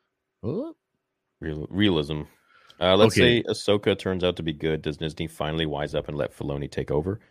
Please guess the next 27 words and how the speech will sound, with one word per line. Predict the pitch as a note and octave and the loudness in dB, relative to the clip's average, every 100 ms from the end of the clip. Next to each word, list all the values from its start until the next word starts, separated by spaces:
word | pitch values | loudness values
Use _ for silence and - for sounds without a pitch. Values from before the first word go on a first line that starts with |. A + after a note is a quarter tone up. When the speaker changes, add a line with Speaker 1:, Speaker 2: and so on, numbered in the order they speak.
| _ _ | _ _
Speaker 2:
or | C#2+ | -8
call | - D#2 D#2+ | -2 0 0
it | |
a | D2 | 0
win | D#2 D#2 | -2 -2
for | - | -6
K | - - | -4 -2
K? | - - - - _ | 2 4 4 0 _
<laughs> | _ _ _ - - - _ | _ _ _ -20 -20 -20 _
Speaker 1:
Dude, | - A#3 | 4 6
I'm, | C3+ C3 G3 F#3+ - - | 8 6 6 0 -8 2
I'm | B2 F3+ | 4 4
gonna | C4+ C#4 | 4 4
tell | G#3+ | 4
you | G3+ | 6
right | C#3+ B2 | 4 2
now, | G2+ A2 - | 2 2 0
I | F#2+ A#2+ | 0 0
feel | D#3+ D#3+ | 4 4
like | D3+ G2+ | 4 2
Dave | A2+ F#2+ | 0 0
has | F#2+ | -4
already | - G2 G2 F#2 | -2 0 2 2
rejected | F2 D2+ E2+ - D#2+ | -2 -2 -4 -6 -8
that | D2 C#2+ | -6 -6
job. | - A#1 - _ _ _ _ | -8 -8 -10 _ _ _ _
Speaker 2:
<sighs> | - | -12